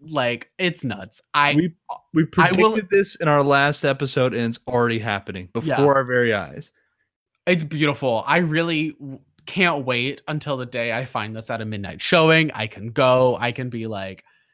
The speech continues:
Speaker 1: out of my mind. And just, like, I know every word to this musical now. So, like, I've
Speaker 2: Yeah.
Speaker 1: listened to it so many times, I don't know what to do with myself. Like,
Speaker 2: You,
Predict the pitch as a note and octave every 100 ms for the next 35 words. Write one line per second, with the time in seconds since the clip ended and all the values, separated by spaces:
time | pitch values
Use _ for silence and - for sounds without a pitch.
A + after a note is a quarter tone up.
0 | _ _ _ _ C#3 D#3+ D3+ C#3 B2+ A2+
1 | A2+ B2 B2 B2+ C3 C3 B2+ _ _ _
2 | _ D3 D3+ C#3+ E3 C#3 - E3 F#3 F3+
3 | F3+ F3+ E3+ E3+ C3+ D3 E3 D#3+ D#3+ D#3
4 | E3 G3 G3+ F3+ F3+ F#3 F#3 G3+ G3+ -
5 | - - A#2 A#2 A2 G#2+ D3 B2 A#2 -
6 | E3 G#2+ D#3 - F3 F#3 E3 D#3+ - D#3+
7 | C3 C#3+ C#3+ D#3 B2+ D3 C#3+ A#2+ A#2+ C3+
8 | B2 C3 A#2 A2 A#2 D3 E3 D#3+ E3 E3
9 | E3+ F3+ - _ B2 A#2+ C3 E3